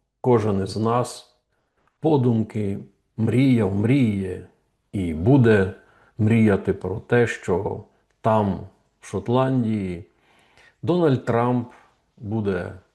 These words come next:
говорити про те, як допомогти Україні, як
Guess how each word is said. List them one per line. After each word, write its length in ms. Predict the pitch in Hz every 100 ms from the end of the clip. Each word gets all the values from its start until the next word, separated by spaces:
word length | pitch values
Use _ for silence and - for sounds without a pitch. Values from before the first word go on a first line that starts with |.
| _ _
говорити 600 | 104 107 104 127 123 92
про 240 | - 98 101
те, 360 | - 82 101 - _ - _ -
як 300 | 107 95 98
допомогти 640 | 101 98 101 95 - 92
Україні, 840 | 87 85 95 95 120 127 110 98 101 _ _ _ _ _
як 440 | 104 131 107 -